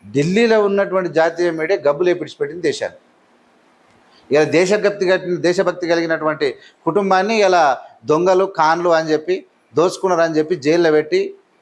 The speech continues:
ఇక ఏం వాని ఇష్టం వచ్చినట్టు చేస్తూ ఉన్నారు పాలన. అందరూ రేపు గెలిచిన తర్వాత ఇందులో ఉన్నాడు ఒక్కడు కూడా, మీరు అందరు జైలుకి పోతారు, మోడీతో సహా జైలు. మోడీ, అమిత్ షా, గిమిత్ షా ఎవడో మొత్తం జైలు చేయాల్సిందే.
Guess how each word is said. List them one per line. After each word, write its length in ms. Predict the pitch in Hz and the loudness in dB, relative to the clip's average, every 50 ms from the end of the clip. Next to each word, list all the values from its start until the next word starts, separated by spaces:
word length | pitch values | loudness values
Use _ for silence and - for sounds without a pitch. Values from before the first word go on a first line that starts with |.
| - 151 | -2 0
ఇక 80 | 185 | 2
ఏం 400 | 190 180 156 156 180 214 220 202 | 4 4 4 4 4 2 2 0
వాని 180 | 185 185 180 170 | 0 0 0 0
ఇష్టం 220 | 156 - 208 196 | -2 -2 -2 0
వచ్చినట్టు 320 | 175 165 - 165 180 185 220 | 0 0 0 0 0 2 2
చేస్తూ 280 | 202 180 - - 165 | 2 2 2 0 -2
ఉన్నారు 180 | 151 143 139 123 | -2 -2 -4 -4
పాలన. 300 | - 123 123 123 120 110 - - _ _ _ _ _ _ _ _ _ _ _ _ _ _ _ _ _ _ _ _ _ _ _ _ _ _ _ _ _ - | -2 -2 0 0 -2 -4 -8 -14 _ _ _ _ _ _ _ _ _ _ _ _ _ _ _ _ _ _ _ _ _ _ _ _ _ _ _ _ _ -4
అందరూ 500 | 104 131 160 175 185 214 196 180 135 107 - - - _ _ _ - | 0 0 2 4 4 4 4 2 0 -2 -6 -10 -20 _ _ _ -6
రేపు 400 | 107 117 139 160 196 202 - 202 202 185 185 208 180 139 120 107 101 | -2 2 2 2 2 2 2 2 2 2 2 0 -2 -4 -8 -4 0
గెలిచిన 280 | 143 151 170 - 214 220 | 0 0 2 2 0 0
తర్వాత 580 | 175 190 180 180 180 170 165 175 208 226 302 330 - - - - _ - | 0 2 2 2 2 2 2 0 0 0 0 -2 -8 -16 -20 -16 _ -4
ఇందులో 360 | 147 175 196 202 220 214 208 | -2 0 2 2 4 4 2
ఉన్నాడు 220 | 202 196 202 196 180 | 2 2 2 0 0
ఒక్కడు 300 | 180 175 180 214 214 214 | 0 0 0 0 2 2
కూడా, 140 | 220 220 | 2 2
మీరు 140 | 196 196 190 | 0 0 0
అందరు 240 | 180 170 175 202 190 | 0 0 0 0 -2
జైలుకి 260 | 156 175 180 165 156 | 0 -2 -2 -2 0
పోతారు, 240 | 165 156 156 151 139 | -2 -2 -2 -2 -4
మోడీతో 400 | 135 143 156 175 175 143 170 156 | -2 0 0 0 0 0 -2 -2
సహా 180 | - 160 170 175 | 0 2 0 0
జైలు. 300 | 165 156 139 131 113 - _ _ _ _ _ _ _ _ _ - | 0 0 -2 -2 -2 -6 _ _ _ _ _ _ _ _ _ -6
మోడీ, 440 | 117 131 147 165 175 185 180 185 175 | -2 0 2 2 4 4 4 4 4
అమిత్ 280 | 156 147 156 175 175 175 | 4 2 0 0 -2 -2
షా, 120 | - 185 | 0 -2
గిమిత్ 360 | 156 - 139 151 165 180 - | -2 0 -2 -2 -2 -2 -2
షా 180 | 175 170 139 - - - _ _ - 123 | 0 0 0 -2 -4 -8 _ _ -2 0
ఎవడో 360 | 131 147 170 196 196 190 180 | 2 4 4 4 2 2 0
మొత్తం 460 | 160 160 165 - - - 208 196 156 | -2 -2 -4 -4 -4 -4 -4 -2 0
జైలు 200 | 147 170 170 165 | -2 0 0 2
చేయాల్సిందే. 460 | 156 156 147 139 123 - 117 95 85 | 2 2 2 2 0 -4 -10 -16 -16